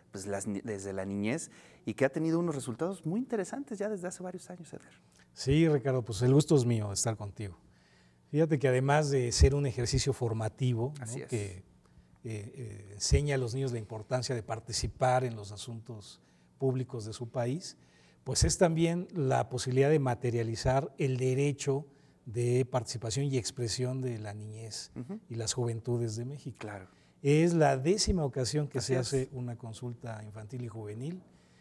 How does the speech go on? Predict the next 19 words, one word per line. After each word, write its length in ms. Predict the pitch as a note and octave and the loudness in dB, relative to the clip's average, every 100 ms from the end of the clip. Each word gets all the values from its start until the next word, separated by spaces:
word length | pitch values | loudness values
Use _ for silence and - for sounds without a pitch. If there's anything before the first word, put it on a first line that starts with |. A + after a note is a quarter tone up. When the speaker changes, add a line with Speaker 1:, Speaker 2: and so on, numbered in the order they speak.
| _ _ _ _ _ - | _ _ _ _ _ -6
Speaker 2:
Siempre 640 | - E3+ E3 D#3 D#3 D3 | 2 6 6 6 6 6
en 140 | C3+ | 6
año 220 | C#3 D3 C3+ | 4 2 2
de 60 | |
elecciones 600 | A#2+ A#2+ - C#3+ D#3 C#3 | 2 0 0 0 0 0
el 140 | A#2 A#2+ | -2 -2
ife 240 | C3+ - | -2 0
ine 420 | B2+ C3 C3 C#3+ | 0 0 -4 -6
hemos 240 | B2 A#2+ A#2 | -6 -6 -8
organizado 640 | G2 G2+ G2 A#2+ A2+ G#2+ - - _ _ - | -10 -12 -12 -10 -10 -12 -16 -20 _ _ -6
esta 280 | C#3 - A#2+ | -2 -2 -4
consulta. 500 | A#2+ A2+ D3+ D#3 D#3+ | -8 -6 -4 0 0
Te 120 | B2 | 2
digo, 320 | B2+ B2 A#2+ - - _ _ | 0 0 -2 -8 -20 _ _
es 340 | - C3 C3+ - | 0 2 2 2
la 120 | B2 | 0
posibilidad 400 | B2 A2 C3 B2+ | -2 0 2 4
de 300 | B2 A#2 A#2 - | 2 -2 -6 -16
ejercer 600 | - A#2+ A#2+ A2+ C#3 C3 | -10 -8 -4 2 4 4